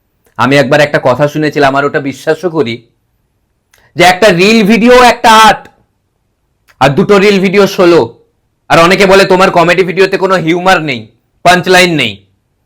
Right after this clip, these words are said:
আমি ওদের একটা কথা বলতে চাই যে তোমরা জানো হিউমার কাকে বলে, পাঞ্চলাইন কাকে বলে?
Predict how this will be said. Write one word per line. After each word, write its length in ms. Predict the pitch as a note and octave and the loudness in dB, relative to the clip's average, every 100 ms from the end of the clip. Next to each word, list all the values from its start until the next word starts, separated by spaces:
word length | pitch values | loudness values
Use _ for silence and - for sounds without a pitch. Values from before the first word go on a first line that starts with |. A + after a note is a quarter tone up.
| _ _ _ _ | _ _ _ _
আমি 200 | C#3 F3 | 0 2
ওদের 180 | F3 F3 | 2 2
একটা 220 | E3+ F3 | 2 0
কথা 180 | D#3 E3+ | 0 0
বলতে 260 | D#3+ D#3 C#3 | -2 -4 -4
চাই 280 | A#2+ G2+ _ _ _ _ _ - | -8 -10 _ _ _ _ _ -8
যে 60 | |
তোমরা 360 | C#3+ E3 E3+ F#3 | -2 0 2 2
জানো 240 | G3+ G#3 | 2 2
হিউমার 340 | E3 D#3+ F3 F3 | 0 -2 -2 -2
কাকে 200 | E3+ F3+ | -2 0
বলে, 200 | F3 F3 | -2 0
পাঞ্চলাইন 480 | D#3+ D#3 E3+ F3 | -2 -4 -4 -4
কাকে 200 | E3 D#3+ | -4 -6
বলে? 240 | E3+ F3+ | -2 -4